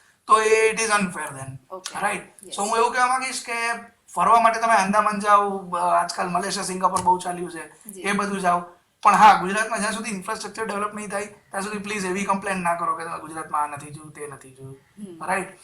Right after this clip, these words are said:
Speaker 1: અને બાકી રહેવા માટે એવું કહીશ કે છેલ્લા થોડા સમયથી, હવે તો ડિમોનેટાઇઝેશન પછી ખાસ્સું બદલ્યું છે,
Speaker 2: જી.
Speaker 1: પણ, અમ,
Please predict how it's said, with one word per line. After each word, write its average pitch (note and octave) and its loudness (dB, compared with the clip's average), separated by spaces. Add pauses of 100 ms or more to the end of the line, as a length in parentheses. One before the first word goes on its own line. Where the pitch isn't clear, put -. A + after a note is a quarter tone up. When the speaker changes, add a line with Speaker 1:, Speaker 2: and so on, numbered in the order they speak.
(260)
Speaker 1:
અને G3+ 0 (200)
બાકી F#3+ 0
રહેવા F#3 4
માટે E4 2
એવું A3+ 0
કહીશ A#3 0
કે G3 -4 (400)
છેલ્લા F#3 0
થોડા G3 4
સમયથી, F3+ -2
હવે D#3+ -6
તો F#3+ 0
ડિમોનેટાઇઝેશન G3 -2
પછી G3 -8
ખાસ્સું - -6
બદલ્યું F3 -4
છે, F3 -10
Speaker 2:
જી. F#3+ -16
Speaker 1:
પણ, F#3+ 4
અમ, G3 4